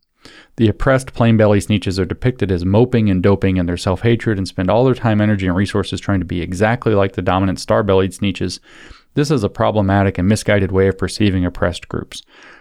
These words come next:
Oppressed communities are generally fighting to hang on to their own culture and identity and have, and not have it colonized, erased, marginalized, or appropriated by the dominant culture."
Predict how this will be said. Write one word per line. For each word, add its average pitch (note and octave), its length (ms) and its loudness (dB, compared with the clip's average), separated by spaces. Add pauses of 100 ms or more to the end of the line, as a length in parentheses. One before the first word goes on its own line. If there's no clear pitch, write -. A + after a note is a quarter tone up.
(120)
Oppressed C#3+ 340 0
communities A2 440 4
are F#2+ 60 -2
generally F#2+ 400 2
fighting A2+ 380 0
to F#2+ 80 -2
hang G#2+ 220 0
on G#2+ 140 2
to G#2 60 2
their F#2+ 140 4
own F#2+ 160 2
culture F#2+ 380 0
and G#2+ 160 -2
identity F#2+ 500 0
and F#2 100 -4
have, F2+ 120 -2
and F#2+ 460 -4
not A#2+ 180 2
have A#2 180 0
it F#2 140 -4
colonized, A#2 580 0
erased, F#2 320 0
marginalized, G2+ 500 2
or E2+ 100 -4
appropriated F#2+ 560 -2
by F#2 120 -4
the F2+ 100 -6
dominant F#2 380 -2
culture." - 420 -6